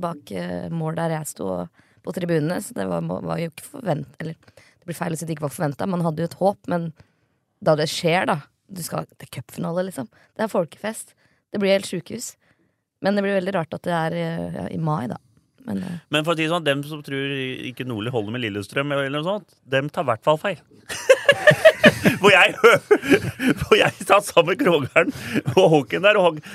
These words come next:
Speaker 2: og dem snudde seg fire ganger og lurte på hva faen er det som skjer oppe her nå? Ble fly forbanna på at, eh,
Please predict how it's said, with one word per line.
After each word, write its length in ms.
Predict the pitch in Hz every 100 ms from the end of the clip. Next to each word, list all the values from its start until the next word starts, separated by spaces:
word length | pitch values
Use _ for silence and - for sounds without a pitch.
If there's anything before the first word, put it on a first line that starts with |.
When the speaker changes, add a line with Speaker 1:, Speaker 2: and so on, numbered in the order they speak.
| 139
Speaker 2:
og 140 | 180
dem 120 | 175 208
snudde 280 | 180 131
seg 140 | 139 170
fire 200 | 139 147
ganger 180 | 139 131
og 80 | 139
lurte 160 | 117
på 80 | 135
hva 100 | 151
faen 800 | - - _ - 220 165 113 131
er 120 | 185 143
det 80 |
som 120 | 170 180
skjer 180 | 139 143
oppe 160 | 165 165
her 120 | 175
nå? 100 | 196 - - 202 - - - - 214 -
Ble 180 | 160 196 -
fly 320 | - 160 139 -
forbanna 540 | 147 180 143 143 120 151 151
på 120 | 170
at, 100 | - -
eh, 440 | 175 165 151 -